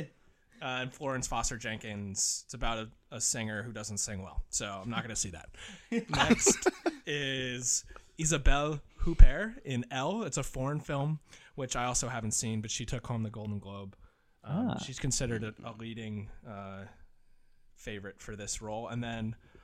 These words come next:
Speaker 1: last but not least is Natalie Portman in Jackie, who play-, portrays Jackie Onassis Kennedy, uh, during the week after,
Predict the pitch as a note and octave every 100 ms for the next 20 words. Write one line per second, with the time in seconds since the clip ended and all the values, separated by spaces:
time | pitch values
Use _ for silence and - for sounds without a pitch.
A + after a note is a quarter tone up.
0 | - - B2+ B2+ B2 A#2+ A#2+ A#2+ A#2+ -
1 | A#2+ A2+ A2+ A#2 A#2+ A#2 - B2+ G#2 G2
2 | F2+ G#2 G2+ F#2+ A2+ G#2 F2+ E2+ - G#2
3 | A2 G#2 G2+ - G#2+ - G#2+ G#2 - -
4 | - - - - - A#2+ A#2 A2+ A2 A2+
5 | A#2+ - C3+ C3 B2+ B2 A#2+ - - -
6 | - A2+ G2+ G2+ A2+ A2 G#2 A2+ A2 -
7 | - - _ _ _ _ _ - A2 -
8 | A2+ G#2+ G#2